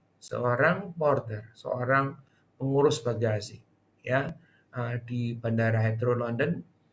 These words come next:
itu akhirnya menjadi seorang yang namanya Freddie Mercury. Lompatan besar atau lompatan kecil? Lompatannya sangat besar sekali. Dia tinggal bersama orang tuanya, Bonnie, dan saudara perempuannya, eh, Kashmira, ya.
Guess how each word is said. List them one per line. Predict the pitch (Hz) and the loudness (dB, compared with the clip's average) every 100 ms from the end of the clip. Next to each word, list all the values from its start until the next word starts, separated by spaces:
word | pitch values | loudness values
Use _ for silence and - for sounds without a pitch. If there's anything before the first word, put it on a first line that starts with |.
| _ - | _ -14
itu | 113 127 139 139 - | -6 2 2 0 -4
akhirnya | 117 117 120 | -4 -2 -4
menjadi | 120 117 | -2 -2
seorang | 113 - 117 117 | -2 -4 -4 -6
yang | 120 | -4
namanya | 110 110 117 117 - | 0 0 0 -4 -8
Freddie | 123 120 110 | -10 -6 -2
Mercury. | 110 110 123 127 123 _ _ _ _ _ _ - | 0 -2 -4 -8 -10 _ _ _ _ _ _ -2
Lompatan | 131 147 156 | 0 2 2
besar | 135 165 160 | 2 0 0
atau | 170 | 0
lompatan | 160 156 151 151 | 0 0 -2 -4
kecil? | 160 165 160 170 - _ _ _ | -4 -4 -6 -6 -14 _ _ _
Lompatannya | 120 117 107 110 113 110 | -10 -8 -8 -10 -10 -10
sangat | 113 - | -12 -16
besar | - - - | -20 -18 -18
sekali. | - 127 - _ _ _ _ | -18 -20 -20 _ _ _ _
Dia | 165 190 | -4 -4
tinggal | 165 139 143 | -2 0 0
bersama | 135 113 117 113 113 117 113 | 0 -4 -4 -2 -2 -4 -4
orang | 117 113 | -2 -2
tuanya, | 113 117 123 143 | -4 -6 -4 -4
Bonnie, | 151 117 104 117 143 139 | -6 -6 -4 -4 -4 -6
dan | 117 | -8
saudara | 113 110 113 113 | -6 -4 -2 -4
perempuannya, | 120 113 120 120 127 135 135 _ _ - _ - | -6 -8 -8 -6 -4 -4 -8 _ _ -20 _ -14
eh, | 120 113 113 | -10 -10 -6
Kashmira, | 110 - 135 113 113 | -6 -2 -2 -2 -6
ya. | - 120 123 | -6 -6 -6